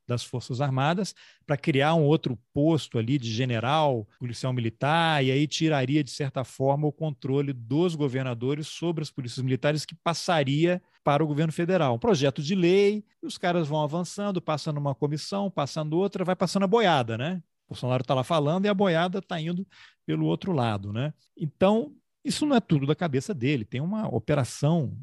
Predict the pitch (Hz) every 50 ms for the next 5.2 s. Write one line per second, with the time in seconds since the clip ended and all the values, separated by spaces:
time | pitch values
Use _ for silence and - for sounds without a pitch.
0 | 202 190 131 113 107 107 113 135 160 156 131 - - - - - 143 - - _
1 | _ - 165 143 151 175 202 214 - - - _ 156 156 - 170 160 170 185 -
2 | - 165 139 135 143 139 120 - 135 139 156 151 160 151 147 151 139 - 139 135
3 | 135 123 - 131 120 - - 123 113 117 107 104 - 120 113 117 113 110 - 117
4 | - - - - 117 117 - - - - - 151 160 160 156 160 156 151 147 139
5 | 131 123 120 117